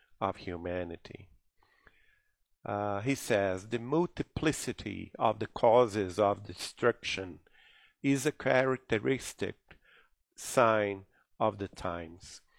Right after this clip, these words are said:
because these causes accelerate the emergency of new germs." You see, we, we can see this,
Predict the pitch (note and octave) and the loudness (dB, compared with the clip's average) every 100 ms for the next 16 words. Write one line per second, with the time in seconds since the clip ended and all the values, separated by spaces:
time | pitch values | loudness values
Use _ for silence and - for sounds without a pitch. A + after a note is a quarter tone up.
0 | - _ - - A#2+ A2 G#2+ A2 C3+ D#3+ | -20 _ -10 0 2 2 0 -8 -6 -6
1 | D#3 - - C3 B2+ A#2+ G2+ F2+ F#2+ - | -6 -8 4 8 8 6 0 -4 -6 -8
2 | - C3 - - C#3 C#3 C3+ G#2+ F#2 F2 | -2 -2 -2 -4 2 4 6 4 4 0
3 | - - _ - A2 A#2 A2+ A#2+ C3 A#2 | -10 -18 _ -12 -10 -8 4 6 6 4
4 | G#2+ G2+ - G#2 G2+ F#2+ G2 A2 G#2+ G2+ | -2 -4 -6 -4 -2 -2 -4 -2 -2 2
5 | A2 A2+ G2 F#2 - - - _ _ _ | 4 4 2 -4 -12 -20 -20 _ _ _
6 | _ _ - - _ _ _ C3 A#2+ - | _ _ -20 -20 _ _ _ -6 -4 -2
7 | C3 C#3 - - - _ - D3+ F3 - | -2 -4 -12 -20 -20 _ -2 0 0 -4
8 | - _ E3 E3+ D3+ C3+ - F#3+ G#3 G3+ | -12 _ -4 -2 -2 -2 -4 -2 -2 -4
9 | _ - C3+ D3+ - | _ -8 -2 -2 -2